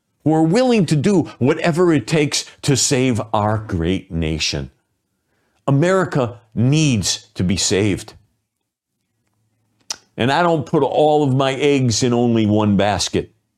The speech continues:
As much as I want to see President Trump elected in twenty twenty-four, even if he wins, it's only four years.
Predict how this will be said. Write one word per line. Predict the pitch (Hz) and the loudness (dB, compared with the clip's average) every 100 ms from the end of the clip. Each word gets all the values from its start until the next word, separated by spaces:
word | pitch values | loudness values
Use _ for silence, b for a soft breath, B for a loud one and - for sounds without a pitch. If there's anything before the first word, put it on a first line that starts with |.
| _ | _
As | 104 | -4
much | 127 139 139 | 0 -2 0
as | 131 | -2
I | 123 127 | 0 2
want | 127 120 123 | 2 0 0
to | 127 | 0
see | 113 135 123 | -2 -2 -2
President | - 120 110 110 104 | 0 -2 0 -2 -4
Trump | - 120 113 - B - | -2 -2 -2 -6 B -2
elected | 117 117 117 131 110 | 0 0 0 -2 0
in | 104 | -2
twenty | - 120 110 | -2 -2 -4
twenty-four, | - 117 110 - 120 113 107 B B _ _ _ _ _ _ _ _ | -4 -2 -2 -2 0 0 -2 B B _ _ _ _ _ _ _ _
even | 131 143 | 0 2
if | 135 | 2
he | 143 | 2
wins, | 123 135 123 98 | 2 2 0 0
it's | 107 - | -2 0
only | 113 110 | 0 0
four | 104 117 104 | 2 2 2
years. | 104 104 78 - | 2 2 0 -6